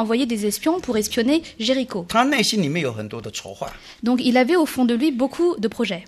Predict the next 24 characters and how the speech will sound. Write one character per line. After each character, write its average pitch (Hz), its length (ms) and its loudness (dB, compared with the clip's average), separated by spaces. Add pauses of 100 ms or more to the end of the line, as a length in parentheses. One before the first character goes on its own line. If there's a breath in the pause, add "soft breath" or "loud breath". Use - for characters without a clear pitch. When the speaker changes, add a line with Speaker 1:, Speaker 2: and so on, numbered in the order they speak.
Speaker 2:
但 233 160 12
是 233 80 0
他 240 80 12
内 254 180 6
心 208 100 -2
里 185 80 0
面 202 160 4 (280)
有 190 180 6
一 196 60 2
个 - 100 0 (160)
更 185 200 8
大 160 140 6
的 135 100 4
筹 104 200 -6
划， 117 180 -6 (280 loud breath)
Speaker 1:
Mais 240 160 2
il 240 40 6
avait 247 160 4
un 262 160 6
plus 311 140 0
grand 330 160 0
projet. 196 380 -2 (100)
Speaker 2:
就 170 160 2
是 156 260 -2